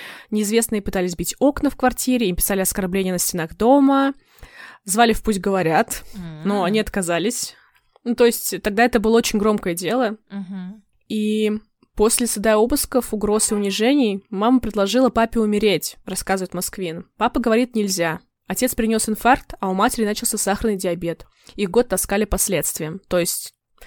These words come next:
Speaker 1: им это очень тяжело. То есть такая вот, когда смотришь фотографии, э, родителей, это прям такая интеллигенция, очень приятные такие старые люди. То есть, ну, я не знаю, как объяснить,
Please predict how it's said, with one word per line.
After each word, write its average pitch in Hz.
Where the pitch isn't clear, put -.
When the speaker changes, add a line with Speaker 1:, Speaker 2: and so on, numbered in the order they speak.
Speaker 1:
им 220
это 233
очень 220
тяжело. 214
То 208
есть -
такая 208
вот, 196
когда 214
смотришь 254
фотографии, 220
э, 202
родителей, 233
это -
прям 226
такая 226
интеллигенция, 214
очень 202
приятные 208
такие 190
старые 208
люди. 294
То 233
есть, -
ну, 240
я 247
не 277
знаю, 247
как -
объяснить, 214